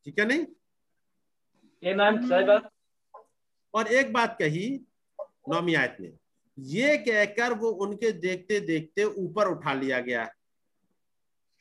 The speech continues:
Speaker 1: और बादल ने उसे उसकी आंखों से छिपा लिया। उसके जाते समय जब वे आकाश की ओर ताक रहे थे तो देखो दो श्वेत, दो पुरुष श्वेत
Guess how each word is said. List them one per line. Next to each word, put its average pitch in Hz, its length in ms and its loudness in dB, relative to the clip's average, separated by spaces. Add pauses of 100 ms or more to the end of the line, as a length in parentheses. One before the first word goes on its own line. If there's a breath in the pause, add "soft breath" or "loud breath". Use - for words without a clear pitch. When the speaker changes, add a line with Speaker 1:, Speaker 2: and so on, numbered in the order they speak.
(480)
Speaker 1:
और 214 380 2
बादल 180 460 2
ने 226 120 -2
उसे 202 720 -2
उसकी 180 340 -6
आंखों 170 380 -2
से 196 140 -6
छिपा 151 380 -4
लिया। 92 340 -12 (3250)
उसके 240 340 0
जाते 185 460 -4
समय 214 300 -4
जब 190 400 -4 (440)
वे 214 320 2
आकाश 190 640 -2
की 226 80 -6
ओर 214 280 -2
ताक 185 280 0
रहे 185 220 0
थे 156 380 -4
तो 175 340 -6
देखो 185 380 0
दो 190 260 0
श्वेत, 190 580 0
दो 160 240 0
पुरुष 196 280 -4
श्वेत 185 320 -8